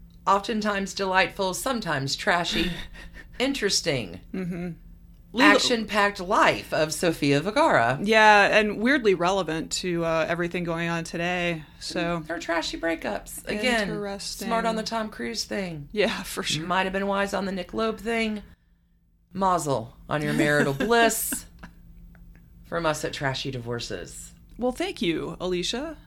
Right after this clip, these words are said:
Speaker 1: Thank you, Melissa,
Speaker 2: Mm.
Speaker 1: who did the heavy bulk of research on that one. Bless her. She's like, "You're just never gonna believe this story." I'm like, "Try me," and I
Speaker 2: <laughs>
Speaker 1: sure couldn't.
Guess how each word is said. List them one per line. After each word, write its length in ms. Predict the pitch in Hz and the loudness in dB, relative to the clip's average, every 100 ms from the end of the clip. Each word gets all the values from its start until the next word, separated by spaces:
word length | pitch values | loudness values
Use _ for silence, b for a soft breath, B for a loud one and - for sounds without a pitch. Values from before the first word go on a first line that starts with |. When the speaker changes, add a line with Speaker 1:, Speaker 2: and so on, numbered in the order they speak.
| - - - - - | -20 -20 -20 -20 -6
Speaker 1:
Thank 240 | 214 254 247 | -2 -2 -2
you, 140 | 233 | -4
Melissa, 640 | 196 165 190 - 123 76 - | -2 -2 -4 -2 -2 -2 -6
Speaker 2:
Mm. 240 | 190 190 | -6 -4
Speaker 1:
who 100 | 175 | -2
did 160 | 165 170 | -2 -2
the 60 | 160 | 2
heavy 200 | 170 156 | 2 2
bulk 260 | 156 147 | 0 0
of 140 | 147 151 | -4 -2
research 420 | 160 180 160 139 | -2 0 -2 0
on 240 | 135 151 | 0 2
that 200 | 151 156 | 2 0
one. 300 | 170 165 151 151 B B - | 0 -2 -4 -8 B B -8
Bless 380 | 165 170 151 - | -2 0 0 -2
her. 500 | 175 165 160 156 b b b b b b | 2 4 4 2 b b b b b b
She's 100 | - | 0
like, 160 | 214 | 0
"You're 100 | 302 | 0
just 180 | 427 151 | -4 0
never 220 | 160 151 | 2 2
gonna 160 | 151 156 | 2 -2
believe 260 | 156 233 208 | -2 -4 -4
this 160 | 175 - | -4 -4
story." 280 | 180 175 | -2 -2
I'm 80 | 196 | -2
like, 180 | 208 208 | -4 -6
"Try 400 | - 233 226 240 | -8 -8 -6 -6
me," 220 | 185 151 | -6 -6
and 320 | 156 165 160 | -6 -6 -6
I 140 | 156 127 | -6 -6
Speaker 2:
<laughs> 300 | - - - | -8 -12 -8
Speaker 1:
sure 220 | - 214 | -4 -2
couldn't. 440 | 226 269 180 190 | -2 -4 -4 -8